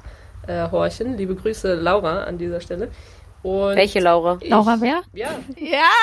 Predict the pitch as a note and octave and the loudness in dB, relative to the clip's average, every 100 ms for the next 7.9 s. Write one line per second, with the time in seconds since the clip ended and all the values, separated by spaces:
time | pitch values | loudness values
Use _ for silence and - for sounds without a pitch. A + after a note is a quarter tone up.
0 | A4+ E4+ E4+ C5+ C#5+ A#4 G#4+ F#4 E4+ D#4 | 4 0 -6 -6 -6 -6 -6 -6 -4 0
1 | B3+ A3+ G#3+ G#3 D#4+ C5+ G4 A#3 - - | 2 2 2 2 0 -2 -4 -6 -12 -10
2 | G4 F4+ B3 - A3+ A3 G#3+ G3+ G3 F#3+ | -6 -4 -2 0 2 2 0 -2 -2 2
3 | G#3+ E4+ G#4 D4+ B3 A#3 A#3 B3 A3 G3+ | 0 2 2 4 4 4 2 0 0 2
4 | G3 G3 F#3+ F3+ _ _ _ - - - | 4 2 0 -6 _ _ _ -20 -20 -20
5 | _ - - F#4+ - F#4+ - E4 G4 - | _ -12 -10 -4 0 0 0 0 4 4
6 | - - B3+ - A#3+ - A3+ - - A3+ | 4 4 2 2 0 0 -2 -4 -8 -8
7 | - - - - A3+ A#3 A#3+ A#3+ B3 | -10 -12 -14 -16 -4 2 2 4 4